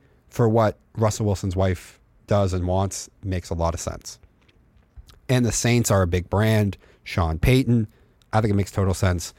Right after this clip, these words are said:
So if Russell Wilson leaves, which I think he will, now they have to trade him, but I think they will because I think he'll demand a trade. They know that they need draft picks. They gave up too many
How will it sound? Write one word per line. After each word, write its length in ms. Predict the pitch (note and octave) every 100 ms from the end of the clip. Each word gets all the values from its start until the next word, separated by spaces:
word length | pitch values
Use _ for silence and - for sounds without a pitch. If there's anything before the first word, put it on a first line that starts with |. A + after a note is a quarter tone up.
| _ _ _
So 220 | - A2 -
if 200 | A2 A#2+
Russell 280 | C#3 D3+ F#3
Wilson 400 | G3 - G#3 G#3+
leaves, 480 | G#3+ A#2 A2 -
which 200 | - G2+
I 80 | G#2
think 220 | - A2+
he 120 | - E3+
will, 460 | G3+ D3 F2+ A2+ - _ _ _ _ _ _
now 200 | F3 A2
they 80 | A2
have 140 | B2+ C#3+
to 80 |
trade 260 | E3 G3 F3
him, 160 | A#2 G2
but 100 | A#2
I 100 | A2+
think 240 | - -
they 120 | C3+
will 280 | A2 F2+ F2
because 260 | G2 G#2 G2+
I 60 |
think 180 | G2 G2+
he'll 120 | A#2
demand 340 | G2+ G#2+ A#2 A#2
a 60 |
trade. 400 | A2+ G#2+ G2+ F#2+ - _ _ _ -
They 160 | B2+
know 140 | C#3 C3
that 160 | A2+
they 100 | A#2
need 160 | A2+ G#2+
draft 320 | G2 G2 -
picks. 220 | G2 -
They 100 | G2
gave 220 | F2+ G2
up 120 | G2 -
too 140 | G#2+
many 340 | F#2+ E2+ F2